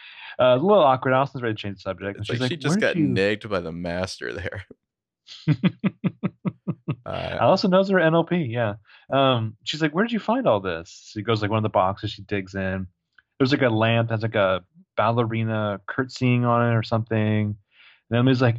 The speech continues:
Speaker 1: "Uh, your attic. Sorry I didn't ask first, but last week was so crazy. I just wanna put my energy into something positive." And so Allison's getting a little nostalgic as she stares at the stuff. And she's like, "Oh, I remember these." Uh, Emily says, "Your mom saved a lot. She packed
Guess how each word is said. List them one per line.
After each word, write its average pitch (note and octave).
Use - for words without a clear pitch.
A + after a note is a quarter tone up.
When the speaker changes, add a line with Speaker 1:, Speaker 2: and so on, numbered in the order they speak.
Speaker 1:
"Uh, D3
your B2+
attic. B2+
Sorry F#3
I E3+
didn't A#2+
ask A2+
first, F2+
but G#2+
last B2
week D3
was G#2+
so A#2+
crazy. A2
I -
just A2+
wanna F3
put E3
my B2+
energy B2
into G#2
something A2
positive." G2
And F#2
so A#2+
Allison's C#3
getting C3+
a -
little B2+
nostalgic G#2+
as G#2+
she G#2+
stares F#2
at F#2
the F#2
stuff. F#2
And G2+
she's -
like, A2
"Oh, A3
I A3+
remember F#2
these." F#2+
Uh, G#2
Emily A2+
says, G#2
"Your A2+
mom D#3
saved C3
a G#2+
lot. G#2+
She B2+
packed D#3